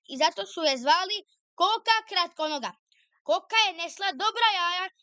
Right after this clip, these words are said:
i gazdarica ju je voljela kao da je njezino dijete. Ujutro je neobični posjetitelj bio otkriven,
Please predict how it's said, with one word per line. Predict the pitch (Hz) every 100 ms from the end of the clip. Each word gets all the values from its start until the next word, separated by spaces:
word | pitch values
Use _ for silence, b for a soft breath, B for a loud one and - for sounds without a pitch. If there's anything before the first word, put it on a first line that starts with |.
| _
i | 254
gazdarica | 233 370 381 381 370 349
ju | 302 277
je | 247
voljela | 233 320 415 415 403 - b b _ _ _
kao | 370 427 440 359
da |
je | 330 294
njezino | 302 294 311 277
dijete. | 233 220 220 180 _ _ _ _
Ujutro | 359 480 480 370
je | 339 294 349
neobični | 453 415 330 240 294
posjetitelj | - 233 269 269 392 381 302
bio | 320 349 349 339
otkriven, | 339 - 359 349 214